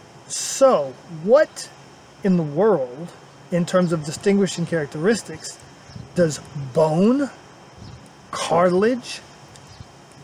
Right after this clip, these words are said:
and blood have in common from a strictly physical characteristic point of view?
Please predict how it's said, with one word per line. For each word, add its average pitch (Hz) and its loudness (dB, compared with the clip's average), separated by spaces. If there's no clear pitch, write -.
and 180 0
blood 170 4
have 180 0
in 165 -6
common 190 0
from 226 2
a 190 2
strictly 233 -2
physical 254 0
characteristic 151 -2
point 180 0
of 143 -6
view? 147 -4